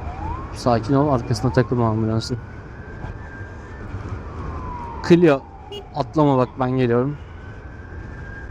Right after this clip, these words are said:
Benden bu kadar. Benden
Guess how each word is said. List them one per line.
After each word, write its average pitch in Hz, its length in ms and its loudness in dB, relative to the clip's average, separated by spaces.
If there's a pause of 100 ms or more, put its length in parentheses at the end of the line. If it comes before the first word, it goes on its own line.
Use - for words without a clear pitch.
(3750)
Benden 139 520 6
bu 143 100 4
kadar. 135 340 6 (1700)
Benden 147 480 8